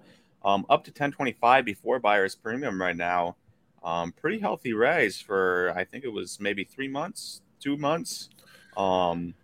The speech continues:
uh, not bad, but what's crazy is that this is the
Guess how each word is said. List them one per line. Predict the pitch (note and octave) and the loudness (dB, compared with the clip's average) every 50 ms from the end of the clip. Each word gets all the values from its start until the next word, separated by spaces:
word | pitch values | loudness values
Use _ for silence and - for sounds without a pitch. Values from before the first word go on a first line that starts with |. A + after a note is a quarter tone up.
| _ _ _ _ _ _ _ _ _ - _ _ _ _ _ _ _ | _ _ _ _ _ _ _ _ _ -20 _ _ _ _ _ _ _
uh, | G#2+ G#2 F#2 F2+ F#2 - - - - | -8 -6 -4 -4 -6 -8 -10 -18 -4
not | F#2+ G#2+ B2 C3+ - | 0 2 2 2 4
bad, | - B2 C3 C#3 C3 A2 G2 F2 - | 4 8 10 12 12 10 8 6 6
but | - C3+ C#3+ B2+ - | 8 8 8 8 8
what's | A#2+ A#2+ A2 - | 6 6 6 4
crazy | - - - C#3+ D#3+ G3 G#3 D#3+ A2+ F#2+ F#2 F2+ F2+ - _ _ - _ _ _ _ _ | -8 -2 4 6 6 6 6 4 0 0 -2 -2 -4 -6 _ _ -20 _ _ _ _ _
is | A2 G#2+ G2 F#2+ | 2 2 2 2
that | G#2+ G#2+ G#2 G2+ F#2+ - _ _ _ _ _ _ _ _ | 4 6 6 6 4 0 _ _ _ _ _ _ _ _
this | _ B2 D#3 F#3 - - | _ 6 6 6 4 -2
is | D3 B2 - | -4 -6 -4
the | - G#2 G2 F#2+ F#2 F2+ | -4 -4 -2 -2 -4 -4